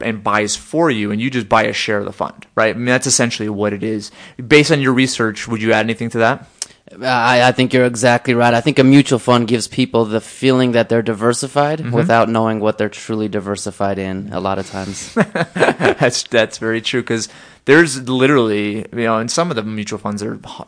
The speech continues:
Speaker 1: thousands of st-, thousands of stocks. And, you know, if you have a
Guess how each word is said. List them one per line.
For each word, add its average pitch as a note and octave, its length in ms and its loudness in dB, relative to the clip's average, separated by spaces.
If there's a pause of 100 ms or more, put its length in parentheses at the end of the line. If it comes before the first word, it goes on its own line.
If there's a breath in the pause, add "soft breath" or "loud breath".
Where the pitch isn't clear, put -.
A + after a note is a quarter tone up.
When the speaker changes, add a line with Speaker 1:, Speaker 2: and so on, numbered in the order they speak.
Speaker 1:
thousands G#2 500 -2
of F#2+ 80 -16
st-, - 320 -14
thousands B2 480 0
of G#2+ 120 -8
stocks. - 580 -2 (420 loud breath)
And, A2+ 520 0
you A2+ 100 -4
know, G#2+ 120 -2
if G#2+ 120 -8
you C3 160 0
have B2 240 4
a A2+ 320 4